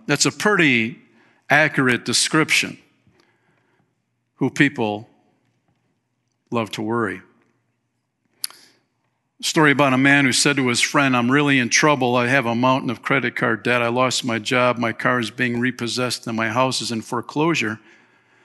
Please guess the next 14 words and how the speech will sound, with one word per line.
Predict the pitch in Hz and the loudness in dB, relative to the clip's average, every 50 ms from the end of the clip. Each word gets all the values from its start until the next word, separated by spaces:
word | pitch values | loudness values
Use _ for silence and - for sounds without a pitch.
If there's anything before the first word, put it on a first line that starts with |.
| _ _ _ _ _ | _ _ _ _ _
But | - 147 147 | 0 2 4
I'm | 165 190 196 | 4 4 4
not | 190 175 180 | 2 2 4
worried | 165 165 185 202 175 147 | 4 4 4 4 4 2
about | - - 110 104 98 98 | 0 0 0 0 0 0
it." | 101 - - _ _ _ _ _ _ _ _ _ _ _ _ _ _ _ _ _ _ _ _ _ _ _ _ _ _ _ _ _ _ _ _ | -4 -8 -14 _ _ _ _ _ _ _ _ _ _ _ _ _ _ _ _ _ _ _ _ _ _ _ _ _ _ _ _ _ _ _ _
His | - - 127 | -8 -6 -4
friend | - - - 151 143 139 131 | -4 -2 0 0 0 0 0
said, | - 151 139 | 0 0 0
"Well, | 131 120 | 0 2
how | 131 147 147 | 2 2 2
can | - - 135 | 2 0 0
that | 127 123 117 110 | 0 0 0 0
be?" | - 139 139 101 90 - | 0 -2 -2 -2 -4 -10